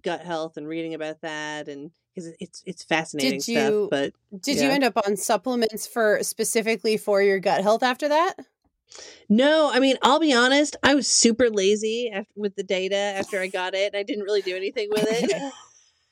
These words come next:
Speaker 2: Okay. Okay.
Speaker 1: <laughs> I just,
Speaker 2: Okay.
Speaker 1: I, I, I looked through it, and I remember thinking, like, "Eh, there's not really too many surprises on here. It's not like I'm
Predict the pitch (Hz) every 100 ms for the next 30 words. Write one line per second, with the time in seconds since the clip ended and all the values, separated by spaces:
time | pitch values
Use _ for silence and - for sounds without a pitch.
0 | - 349 - - 240 240 247 247 233 220
1 | 202 196 - - - - 254 254 320 202
2 | 196 - 226 - 269 247 240 254 302 330
3 | - 302 294 285 285 262 - 247 240 226
4 | 226 247 240 240 240 240 226 226 233 226
5 | 226 214 208 208 - 254 233 226 - 523
6 | 508 480 415 330 254 214 220 220 220 202
7 | 196 202 196 170 147 165 160 165 180 160
8 | 160 160 165 185 170 175 170 165 165 170